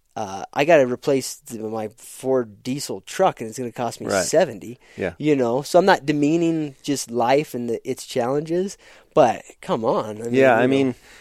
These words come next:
Speaker 2: but, I mean, there's all sorts of things, like, y-, you know, if you didn't eat out all the time
Speaker 1: Sure.
Speaker 2: for four years in a row, you would have a stone sheep hunt.
Speaker 1: Yeah.
Speaker 2: That's just the,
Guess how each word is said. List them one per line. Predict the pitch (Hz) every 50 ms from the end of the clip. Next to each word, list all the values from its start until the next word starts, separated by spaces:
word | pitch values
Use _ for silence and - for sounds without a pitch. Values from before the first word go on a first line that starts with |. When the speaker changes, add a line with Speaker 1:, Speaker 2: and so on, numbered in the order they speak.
| - _ _
Speaker 2:
but, | - 156 151
I | 151 147
mean, | 147 151 151
there's | 151 143 - 147
all | 139 139
sorts | 135 - 135 139 143 - 135
of | 120 -
things, | - 113 113 110 107 - -
like, | 107 101 98 - -
y-, | 101
you | 104 101 104
know, | 107 104
if | 101 - -
you | 110 107
didn't | 95 87 92 123 120 127 123 - -
eat | 120 113 120 113 - -
out | 107 107 117 117 - - - _ _ _ _ _ _ _ _ _ _ _
all | - 107 101 104 101
the | 107 104
time | - - 110 101 101 98 98 98 95 92 _
Speaker 1:
Sure. | - - 190 185
Speaker 2:
for | 156 110
four | - - - 120 113 117 117 117
years | 113 113 110 107 110
in | 107
a | 104 101
row, | 104 104 101 101 98 98
you | 95 95 101 104 104
would | 107 101
have | 101 104 107 104 98
a | 95
stone | - - - 95 92 92
sheep | - - - 101 95 - -
hunt. | 80 - - _ _ _
Speaker 1:
Yeah. | - 214 277
Speaker 2:
That's | - 175 165
just | - 123 - - -
the, | -